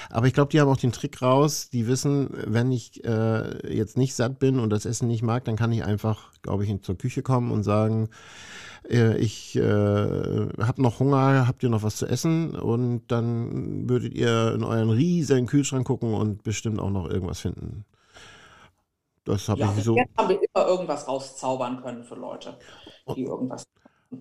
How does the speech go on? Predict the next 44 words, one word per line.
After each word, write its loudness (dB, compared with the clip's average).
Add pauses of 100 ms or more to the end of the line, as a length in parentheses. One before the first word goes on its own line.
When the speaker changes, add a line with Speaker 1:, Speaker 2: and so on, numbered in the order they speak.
(500)
Speaker 1:
aber 4
nun 6
haben 6
ja 6
ganz 2
viele 4
Kinder 4
und 2
auch 2
Mitarbeiter 4
und 0
Kudis 0
ja -2
auch 0
immer 4
hier 4
Allergie, 4
das -2
dürfen 2
sie 0
nicht 0
essen, -2
das -2
geht 0
nicht, 0
dies -2
nicht. 0
Wie, 2
woher 4
weißt 0
du 4
das? 2
Wie -2
kriegst -6
du -4
das 0
raus -2
und -2
was -4
macht -6
ihr 0
denn 2
dann? -2 (1900)
Speaker 2:
Also 2